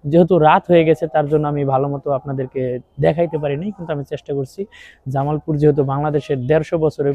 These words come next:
পুরাতন একটি পৌরসভা এবং সেটারই ইতিহাস ঐতিহ্য তুলে ধরার। হয়তো রাতের কারণে আমি দেখাতে পারি নাই, কিন্তু এই যতটুকু পারছি চেষ্টা করছি দেখানোর। তো সবাই ভালো থাকবেন, চেষ্টা, আস-, ইনশাল্লাহ সামনে আরো ভালো করার চেষ্টা করব। আহ, তো এখন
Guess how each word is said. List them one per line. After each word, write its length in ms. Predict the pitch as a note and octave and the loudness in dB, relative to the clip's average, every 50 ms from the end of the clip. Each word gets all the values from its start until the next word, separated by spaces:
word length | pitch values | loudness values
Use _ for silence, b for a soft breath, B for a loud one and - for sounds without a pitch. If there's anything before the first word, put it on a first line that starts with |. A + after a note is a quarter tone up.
| C#3 | -2
পুরাতন 340 | D3+ D3+ D#3+ D#3 D3+ D#3 D3+ | -2 -2 -2 0 0 -2 -4
একটি 200 | C#3+ C3+ - C#3+ | -4 -8 -8 -10
পৌরসভা 560 | C#3 - D#3 E3 D#3+ - - C#3 B2+ C#3+ E3 - B B B B B B - | -2 0 0 0 0 0 -4 -4 -2 -2 -4 -4 B B B B B B -8
এবং 180 | C3+ C3+ C#3 | -4 -4 -4
সেটারই 460 | B2+ - - C#3+ E3+ E3+ E3 F3 G3 G#3+ B B B B | -4 -4 -4 0 0 2 2 2 -2 -2 B B B B
ইতিহাস 380 | - F3 D#3 - E3+ D#3+ F3 E3 - D3 | -6 -4 0 2 2 4 2 2 0 -2
ঐতিহ্য 280 | D3+ - E3+ D3+ C#3+ D#3+ D#3+ - | -2 -2 -2 -4 -4 -6 -2 2
তুলে 180 | F3+ E3+ E3+ C#3 | 2 4 4 4
ধরার। 260 | C3 A#2+ A2 G#2+ G2+ - B B B B B _ - | 2 0 -2 -4 -8 -10 B B B B B _ -10
হয়তো 300 | C3+ C3+ C3+ E3 E3 D#3+ E3 | -8 -2 0 0 2 4 4
রাতের 320 | D#3+ D#3 D#3 - F#3 F3+ | 4 4 2 2 -2 0
কারণে 300 | - F#3+ G3 G3 G3 F#3 | 0 0 0 2 0 -2
আমি 220 | F3 D#3 D3+ D3+ D3 D3 D3 C#3+ C#3 C#3 C3+ B2+ | -2 -2 -2 -2 -2 -2 -2 -2 -2 -4 -4 -2
দেখাতে 340 | C3+ D#3 D#3 E3 D3+ D#3+ D3+ | -2 -2 -2 -2 -2 -2 -2
পারি 200 | D3 C#3+ C#3+ C#3+ | -2 0 -2 -2
নাই, 180 | C#3+ D#3 E3+ F3+ E3 D3 C#3+ | -4 -6 -8 -10 -12 -14 -14
কিন্তু 280 | _ D3 C#3+ C3+ C#3 C#3 C#3 C3+ C3+ | _ -12 -12 -8 -4 -2 -2 0 0
এই 120 | C3 C3+ C3 | -2 -4 -4
যতটুকু 400 | B2+ C#3+ D3+ - D#3 D3 D3+ - D#3 - - | -4 -6 -8 -8 -8 -14 -12 -12 -12 -14 -8
পারছি 320 | - C#3+ D3 C#3 - - E3+ F3+ - _ | -4 -4 -4 -4 -6 -10 -12 -12 -12 _
চেষ্টা 260 | - C#3 - - D3+ | -12 -12 -10 -8 -6
করছি 240 | C#3 C#3 C3 - - B2 | -6 -6 -6 -6 -10 -8
দেখানোর। 420 | A#2+ B2+ B2+ B2+ C3 C3+ D#3 E3 | -8 -8 -6 -6 -6 -6 -6 -8
তো 140 | D#3+ - C#3+ C3+ | -10 -10 -10 -10
সবাই 320 | B2+ - C3 B2 B2 B2 A#2+ A#2+ b b b b b b b - | -8 -8 -8 -6 -4 -4 -4 -6 b b b b b b b -10
ভালো 220 | C#3 B2+ C#3 D3 C#3 | -6 -4 -2 -2 -2
থাকবেন, 300 | - C#3+ C#3+ C#3+ D3+ D3 C#3 | -4 -6 -4 -4 -4 -4 -4
চেষ্টা, 300 | - D#3+ D3 - _ _ - D3+ C#3 C3 | -4 -6 -6 -6 _ _ -14 -12 -12 -10
আস-, 200 | C#3 D3 - - | -10 -10 -8 -6
ইনশাল্লাহ 420 | E3 D#3+ C#3+ - D#3 D3+ D3 D3 | -4 -4 -2 -2 0 0 0 0
সামনে 320 | C#3+ - - C#3 C#3+ C#3+ C#3 C3+ | -2 -4 -6 -6 -6 -4 -4 -4
আরো 120 | C3+ C3 | -4 -4
ভালো 240 | B2 A#2 B2 B2+ C#3 | -4 -4 -4 -4 -2
করার 220 | C#3+ C#3+ C3+ C3 - | -2 -2 -4 -4 -8
চেষ্টা 240 | - C#3 _ - - | -10 -18 _ -10 -6
করব। 200 | C#3+ D3+ C#3+ D3 F3+ | -4 -4 -2 -2 -4
আহ, 760 | A3 - _ _ _ _ - - _ - C3 C3 B2+ B2 B2 B2+ | -4 -6 _ _ _ _ -20 -20 _ -8 -4 -4 -4 -4 -4 -6
তো 80 | C3+ - | -4 -2
এখন 240 | - D#3+ - F3+ | -2 0 0 0